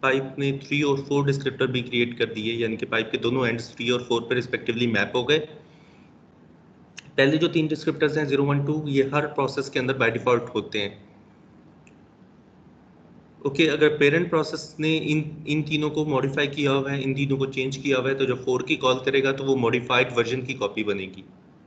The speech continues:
तो फिर वो ज़ीरो, वन, टू भी modified होंगे।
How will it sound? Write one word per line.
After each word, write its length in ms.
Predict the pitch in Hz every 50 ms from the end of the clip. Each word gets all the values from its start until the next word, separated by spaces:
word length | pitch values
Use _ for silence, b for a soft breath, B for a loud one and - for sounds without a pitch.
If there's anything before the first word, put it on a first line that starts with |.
| - - - - - - - -
तो 80 | 139 135
फिर 200 | 139 - 151 135
वो 140 | 135 139 135
ज़ीरो, 240 | 135 120 120 135
वन, 160 | 135 139 135 127
टू 140 | - 131
भी 180 | 120 127 147 143
modified 520 | 143 123 110 110 110 - 117 98 104 98 104
होंगे। 260 | 98 98 90 95